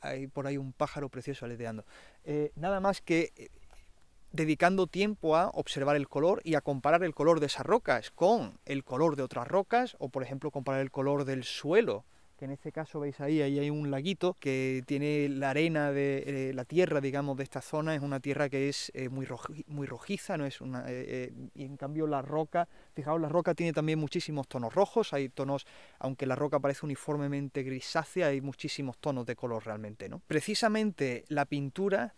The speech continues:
te obliga y te fuerza a observar con muchísimo detenimiento, más que cualquier otra cosa. Estamos acostumbrados hoy día, sobre todo ahora que tenemos, pues, el, el Instagram y tenemos, eh, eh, las cosas, pues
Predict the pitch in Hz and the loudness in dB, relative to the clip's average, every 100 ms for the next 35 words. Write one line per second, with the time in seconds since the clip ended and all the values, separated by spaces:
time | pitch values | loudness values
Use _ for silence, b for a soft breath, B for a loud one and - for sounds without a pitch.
0 | - 143 131 135 196 208 180 117 - 165 | 0 2 2 0 0 0 0 -2 -10 -6
1 | 147 - 156 151 - 185 113 - 151 151 | -6 0 0 0 -2 -4 -4 -6 2 2
2 | 208 - 165 - - 143 139 160 208 - | 2 -2 -2 0 2 2 6 6 4 -2
3 | - 156 143 139 - 240 - 214 185 156 | -2 0 0 -4 -2 0 2 2 2 2
4 | 156 151 190 190 - 110 120 170 - 165 | 0 0 0 0 -2 -4 0 -2 -2 -2
5 | 147 135 135 139 143 208 - 127 160 165 | -2 0 -2 -2 0 0 -2 -2 -2 -2
6 | 165 170 175 160 156 147 156 151 175 180 | -4 -6 -4 0 0 0 -2 -2 2 4
7 | 180 - 143 131 143 143 143 135 131 139 | 2 0 -4 0 2 2 2 0 -2 0
8 | 147 139 - 139 131 123 127 120 117 123 | -2 -4 -10 -14 -12 -10 -10 -10 -10 -10
9 | 117 123 - - 113 139 156 151 135 131 | -10 -12 -14 -8 0 2 2 0 -4 -4
10 | 135 135 135 131 135 135 131 131 131 131 | -6 -4 -4 -4 -6 -8 -6 -6 -4 -6
11 | - 135 131 127 123 - 156 165 170 | -6 -8 -6 -4 -4 -2 -2 -2 -2